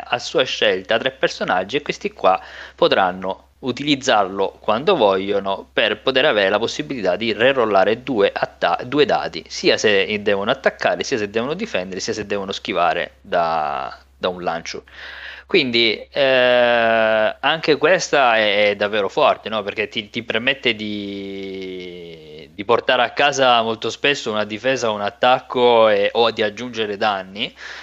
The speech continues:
Eh, quindi non è niente male, considerando anche che, per esempio, lo stesso Star-Lord, come ho detto prima, attacca da quattro e può decidere di, a costo zero, tirare cinque dadi o con solo tre, eh,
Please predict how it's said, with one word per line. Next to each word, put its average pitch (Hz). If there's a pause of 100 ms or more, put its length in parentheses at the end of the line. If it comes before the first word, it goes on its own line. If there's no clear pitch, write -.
(220)
Eh, 120
quindi 151
non 110
è 113
niente 117
male, 180
considerando 117
anche 110
che, 107
per 110
esempio, 110
lo 107
stesso 110
Star-Lord, 101
come 101
ho 110
detto 110
prima, 101
attacca 113
da 143
quattro 107
e 92 (120)
può 107
decidere 104
di, 101
a 101
costo 113
zero, 107
tirare 104
cinque 127
dadi 87
o 110
con 113
solo 117
tre, 110 (360)
eh, 92